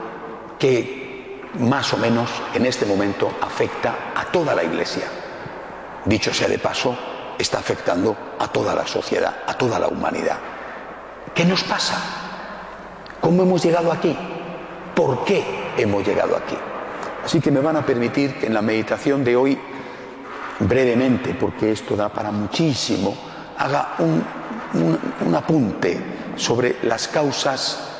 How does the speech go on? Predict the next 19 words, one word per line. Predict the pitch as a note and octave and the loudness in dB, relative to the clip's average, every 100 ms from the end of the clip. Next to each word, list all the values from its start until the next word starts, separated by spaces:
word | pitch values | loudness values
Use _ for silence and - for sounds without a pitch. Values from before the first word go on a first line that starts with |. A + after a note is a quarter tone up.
| - - | -12 -6
que, | - C3+ - - - - - - - | 2 4 2 -4 -12 -14 -12 -12 0
que | C3 | 4
nos | B2+ B2 | 4 4
han | F3 E3 | 4 4
conducido | - C3 G#2+ G#2+ C3 A#2 G#2+ A2 | 2 2 2 2 2 2 2 2
a | A2 | 2
esta | A2 - - | 2 0 0
situación, | A#2 A#2 A2+ A#2+ A2+ B2 - - - | 0 0 2 2 2 -2 -10 -10 -2
mientras | C#3+ D3 C#3 A#2+ | 2 2 2 0
que | - C#3+ C3+ | 2 4 4
en | G#2 | 2
la | |
meditación | G#2 G2 G2 G#2+ A#2 A#2+ | 2 2 2 0 2 2
de | A#2+ | 4
mañana | B2 A#2+ G#2 G#2+ - - - - | 2 2 2 0 -2 -12 -12 0
intentaré | C3+ B2 C3 A#2+ G#2+ B2 A#2+ A#2+ - - - | 2 4 2 0 0 0 2 0 -4 -8 -2
es | A#2 | -2
presentar | - B2 A#2+ C3 A#2+ A#2 A2 - - - - - | 2 2 2 2 2 0 0 -2 -10 -10 -12 -4
algunas | A2+ G2+ A2+ D3 C3+ C#3+ - | -2 2 4 4 4 2 -2